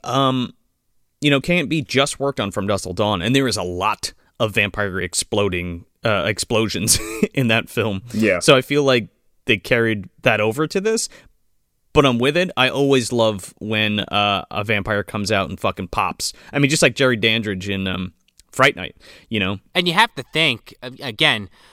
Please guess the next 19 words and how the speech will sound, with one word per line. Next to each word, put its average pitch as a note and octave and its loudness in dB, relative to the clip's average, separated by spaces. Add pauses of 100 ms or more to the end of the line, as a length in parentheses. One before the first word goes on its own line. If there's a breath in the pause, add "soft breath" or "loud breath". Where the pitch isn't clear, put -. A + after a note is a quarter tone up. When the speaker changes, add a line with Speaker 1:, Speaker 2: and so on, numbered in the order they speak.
(180 soft breath)
Speaker 3:
you D3 -8
know, C3+ 0
looking C3+ -4
at A2+ -8
the - -20
trivia, C#3 -2
apparently C#4 0
right D3+ 0
before F3+ -4
this C#3+ -4
film C#3+ -2
went B2+ -2
into G#2+ -8
production, G2+ -6 (440)
uh, G2+ -2
the G#2+ -6
company A3 0
that, G#2 -4
that G2+ -4